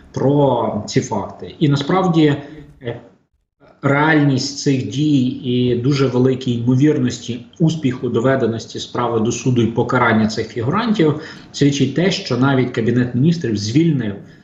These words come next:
сьогодні керівника і заступника саме цих фігурантів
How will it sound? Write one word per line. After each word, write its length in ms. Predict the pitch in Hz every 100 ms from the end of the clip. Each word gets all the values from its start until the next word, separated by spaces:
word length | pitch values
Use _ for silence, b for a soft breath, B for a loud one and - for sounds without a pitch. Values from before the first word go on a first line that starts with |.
| B _
сьогодні 800 | - - 110 117 110 107 110 104 104
керівника 840 | - 113 117 110 147 190 190 180 - - -
і 220 | 120 117
заступника 680 | 104 - - 185 - 127 123
саме 220 | 110 110
цих 200 | 107 127
фігурантів 760 | - 117 117 156 170 151 123